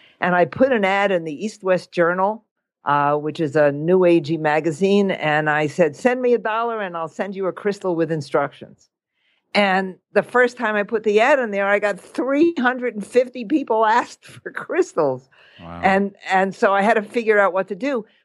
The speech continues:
Speaker 1: But by this time, because I had been sick, I had been studying mail order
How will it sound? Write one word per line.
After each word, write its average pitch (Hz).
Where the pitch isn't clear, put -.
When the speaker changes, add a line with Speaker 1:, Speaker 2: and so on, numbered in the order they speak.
Speaker 1:
But 220
by 208
this 320
time, 170
because 277
I 269
had 226
been 196
sick, -
I 254
had 330
been 220
studying 202
mail 240
order 107